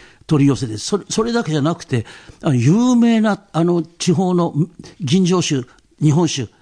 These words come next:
ほとんど取り寄せてます。うん、ですから、いやー、私は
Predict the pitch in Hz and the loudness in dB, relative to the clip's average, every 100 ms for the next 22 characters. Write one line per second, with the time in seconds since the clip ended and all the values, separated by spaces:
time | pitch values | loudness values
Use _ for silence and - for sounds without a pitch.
0 | _ - 180 294 294 202 185 151 131 120 | _ -6 -2 2 2 2 0 -2 -2 -6
1 | 110 - - - - - _ 151 135 123 | -10 -12 -12 -16 -20 -20 _ 2 4 2
2 | 135 - 135 127 - - 123 - - 139 | 0 -2 -4 -4 -8 -12 -8 -6 -6 -6
3 | 135 131 127 - - 143 123 151 160 147 | -6 -8 -10 -14 -16 -14 -8 -4 0 -2